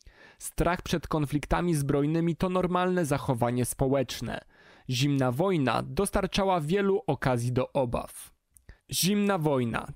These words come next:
czyli globalny konflikt między kapitalizmem, demokracją a komunizmem, była jednym z najważniejszych czynników definiujących historię świata po drugiej wojnie światowej.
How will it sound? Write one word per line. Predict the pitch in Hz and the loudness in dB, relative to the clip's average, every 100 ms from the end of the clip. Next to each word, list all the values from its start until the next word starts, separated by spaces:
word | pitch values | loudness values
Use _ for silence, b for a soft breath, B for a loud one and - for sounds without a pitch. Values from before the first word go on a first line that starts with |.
| - | -2
czyli | 170 147 | 0 2
globalny | 135 147 135 180 190 185 | 2 0 2 0 0 0
konflikt | - 160 160 160 - | 0 0 0 -4 -2
między | 147 143 135 | 0 0 0
kapitalizmem, | - 147 - 143 135 156 135 131 127 123 | -2 -4 -2 0 2 2 2 2 0 0
demokracją | 135 135 131 143 147 - 135 117 120 - | 0 0 2 2 2 0 0 0 -2 -6
a | - | -4
komunizmem, | - 151 139 143 185 127 117 - - - B B B | 0 0 2 2 2 0 0 -2 -6 -18 B B B
była | 135 160 196 190 | 0 2 2 4
jednym | 208 202 208 | 2 2 0
z | 175 | 2
najważniejszych | 180 170 156 143 165 170 180 - | 0 2 2 2 0 0 -2 -2
czynników | - 139 143 151 151 135 | -2 0 0 0 -2 -2
definiujących | 170 175 175 156 156 151 - | -2 0 0 2 2 0 -2
historię | 139 - 185 - 156 143 | -4 -2 -2 0 2 2
świata | 123 - 147 160 | 0 0 0 0
po | 151 208 | 0 0
drugiej | 160 151 143 131 | 2 2 2 2
wojnie | 123 120 123 | 2 2 0
światowej. | - 127 - 131 110 - - | 0 0 2 2 0 -2 -8